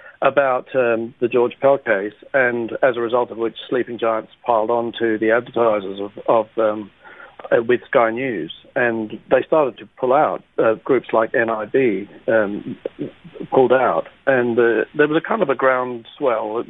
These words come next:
it was a small groundswell to start off with, just one or two people started saying, "Enough is enough," and they wrote letters to the board, and they started to write to, um, to people who were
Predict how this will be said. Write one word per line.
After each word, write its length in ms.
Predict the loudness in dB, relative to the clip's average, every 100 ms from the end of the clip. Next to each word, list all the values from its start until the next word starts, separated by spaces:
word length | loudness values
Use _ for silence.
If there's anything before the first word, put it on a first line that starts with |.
| -4
it 80 | -2
was 180 | 0 -2
a 120 | -6 -4
small 220 | 0 0
groundswell 460 | 0 -6 -6 -8 -8
to 100 | -8
start 300 | -4 -4 -4
off 120 | -6
with, 140 | -6
just 180 | -6 -2
one 140 | 0 0
or 60 | -4
two 120 | -4
people 340 | 0 -2 -2 -8 _ _ _
started 260 | 0 0 -2
saying, 220 | -2 -2
"Enough 160 | 0 -2
is 100 | -4
enough," 340 | -8 -2 -2 -2 -2 0
and 320 | 0 0 -6 _ -20 _ 0
they 120 | 2
wrote 260 | 4 2 0 -4
letters 340 | 0 0 0 -4
to 80 | -4
the 120 | -4
board, 440 | 0 2 2 2
and 200 | -2 -2
they 160 | -2 -4 -4
started 300 | 0 0 -2 -10
to 360 | -18 _ -4
write 240 | 2 2 0
to, 240 | -6 -6 -6 -10 -4
um, 340 | -2 -2 -4 -12 _ -20 -16 -14 -6
to 80 | -4
people 340 | -2 -4 -4 -6
who 220 | -4 -2
were 220 | 0 -2